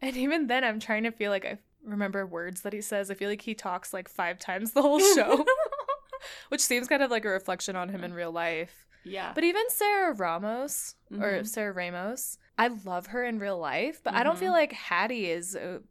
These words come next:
Speaker 1: my, she's one of my least favorite Bravermans, probably.
Speaker 2: Yeah, well, yeah, she's dumb, and she was also, like, M I A for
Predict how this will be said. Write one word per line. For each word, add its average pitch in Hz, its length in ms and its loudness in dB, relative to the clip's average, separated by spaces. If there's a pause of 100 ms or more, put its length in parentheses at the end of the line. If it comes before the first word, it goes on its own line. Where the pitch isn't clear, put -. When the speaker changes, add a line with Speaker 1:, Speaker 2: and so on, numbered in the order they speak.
(100)
Speaker 1:
my, 196 200 -8 (360)
she's 233 240 -6
one 269 80 0
of 226 80 -2
my 170 120 0
least 175 240 -6
favorite 180 240 -8
Bravermans, - 600 -8
probably. - 680 -10
Speaker 2:
Yeah, 180 60 -10
well, 185 120 -8
yeah, 156 300 -4
she's 208 380 -10
dumb, 180 520 -4 (140)
and 175 560 -10 (160)
she - 220 -6
was 190 140 -6
also, 196 360 -6
like, 202 360 -8
M 190 220 -4
I 170 80 -2
A 160 340 -6
for 165 540 -10